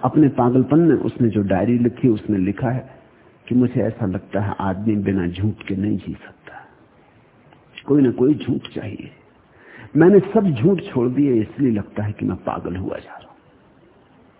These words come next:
अगर तुम सब झूठ छोड़ दो और तुम्हारी ऐसी धारणा हो कि सच तो है ही नहीं, तो तुम पागल हो ही जाओगे।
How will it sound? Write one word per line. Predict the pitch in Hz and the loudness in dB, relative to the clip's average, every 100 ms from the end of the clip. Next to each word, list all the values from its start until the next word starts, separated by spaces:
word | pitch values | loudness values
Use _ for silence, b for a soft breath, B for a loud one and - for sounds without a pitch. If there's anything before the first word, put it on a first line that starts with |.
| _ _ _ _ _ _ _ _ _ _ _ _ _ _ _ B B B B 151 | _ _ _ _ _ _ _ _ _ _ _ _ _ _ _ B B B B 0
अगर | 156 208 | 2 4
तुम | 262 254 | 6 6
सब | - 254 233 | 6 4 6
झूठ | 156 240 | 6 6
छोड़ | - 190 165 | 4 4 6
दो | 151 208 196 - - - _ _ _ _ - B B B | 6 4 2 -8 -20 -20 _ _ _ _ -20 B B B
और | - 226 240 | 8 10 10
तुम्हारी | 233 220 247 277 | 8 8 10 10
ऐसी | 254 247 254 208 | 10 8 6 6
धारणा | 185 208 240 | 8 8 8
हो | 262 247 | 10 8
कि | 262 247 | 8 4
सच | 185 240 240 | 6 4 4
तो | 233 240 | 6 10
है | 196 226 | 12 12
ही | 262 | 10
नहीं, | 247 190 131 | 10 8 6
तो | - - 139 | 0 -4 -2
तुम | 135 147 | 2 2
पागल | 113 117 160 | 2 2 2
हो | 139 156 | 4 4
ही | 196 | 4
जाओगे। | 170 85 78 85 107 - | 2 0 0 -4 -8 -18